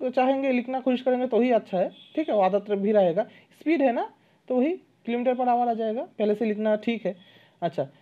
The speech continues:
तो ये वाला एल एल हो जाएगा, आधा आधा वन हो जाएगा, मतलब सिर्फ यही पोर्शन बचेगा, यही पोर्शन। तो नी-, ऊपर आ जाएगा हम लोग का सिक्सटी इंटू एट्टी by सिक्सटी प्लस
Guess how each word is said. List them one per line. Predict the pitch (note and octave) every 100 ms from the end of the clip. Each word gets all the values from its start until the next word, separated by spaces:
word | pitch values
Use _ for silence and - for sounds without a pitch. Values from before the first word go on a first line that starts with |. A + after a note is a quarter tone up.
| _
तो | -
ये | A#3+
वाला | C4 C#4 D4 C#4+ - _ -
एल | A#3+ C4+
एल | C#4+ D#4+ F4+ - _ _ _ _ _ _ _ _ _
हो | A3
जाएगा, | A#3+ B3 D4
आधा | - G3+ G#3+
आधा | A#3+ C4+
वन | A#3+ A#3
हो | B3+ C4+
जाएगा, | C4+ C4+ E4
मतलब | A#3 A3+ D#4+
सिर्फ | - C4+ C4+
यही | A3
पोर्शन | B3+ G3 F#3+ D3
बचेगा, | C#3 C#3 C#3+ - _ _ _ F3+
यही | F#3+
पोर्शन। | D#3 C#3 C3+ - _ _ _
तो | F3
नी-, | E3+ G3
ऊपर | G#3 G3 C4
आ | C4
जाएगा | C4 B3+ B3
हम | A#3+ A3+
लोग | G#3+
का | G#3
सिक्सटी | G3+ G#3+ G#3+ - C4 C4
इंटू | A#3+ A3+ G#3+
एट्टी | E3 E3 - F4 B4 _ _ _ _ _
by | D#3 D3+ A3 G#4 - _ _ _ _ _ _ _ _ _ _ _ _ -
सिक्सटी | - E3+ - A3+
प्लस | A3 C4